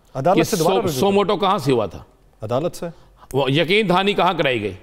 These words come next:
Speaker 1: अदालत में।
Speaker 2: तो फिर इस पे सबसे पहले तो अदालत से रजू करना चाहिए था ना, और अदालत से रजू करके कहते, "जनाब, आपके हुक्म", जिस तरह राना सनाउल्लाह साहब ने कौमी असम्बली, अ, पार्लियामेंट के इजला-, मुश्तरका इजलास में कहा,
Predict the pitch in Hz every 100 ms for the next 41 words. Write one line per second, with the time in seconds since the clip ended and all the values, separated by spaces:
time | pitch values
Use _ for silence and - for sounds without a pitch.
0 | _ 107 104 117 139 160 160 165 - _
1 | _ _ 117 - - 156 185 - 165 -
2 | 202 165 - 143 - 160 143 151 156 135
3 | 131 143 - 143 123 123 120 107 98 104
4 | 87 120 226 - - _ _ _ _ _
5 | _ _ _ _ _ _ 143 151 143 156
6 | 160 170 143 165 165 156 160 160 147 147
7 | 165 202 - - 143 175 - 190 160 196
8 | 190 107 - - - - _ - - 120
9 | - 170 170 151 147 156 147 147 147 156
10 | 120 147 143 156 - 143 151 123 135 131
11 | 131 131 - - 131 147 147 147 131 139
12 | 131 131 - 135 123 139 127 123 123 131
13 | 151